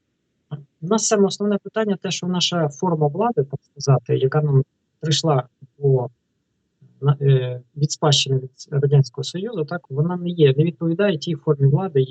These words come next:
які, е, менталітету нашої країни. Е, навіть ам-, про, в нас навіть американська влада, де мають, е, незалежні, майже незалежні, так сказати, статуси їхні штати, вона більш підходить для нас. Тому що Майдан показує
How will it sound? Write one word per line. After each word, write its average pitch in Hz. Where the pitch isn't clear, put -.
які, 135
е, 120
менталітету 165
нашої 151
країни. 135
Е, 117
навіть 180
ам-, 185
про, 185
в 143
нас 165
навіть 165
американська 175
влада, 123
де 127
мають, 131
е, 123
незалежні, 143
майже 131
незалежні, 131
так 117
сказати, 131
статуси 139
їхні 131
штати, -
вона 139
більш 175
підходить 123
для 113
нас. 107
Тому -
що 156
Майдан 190
показує 165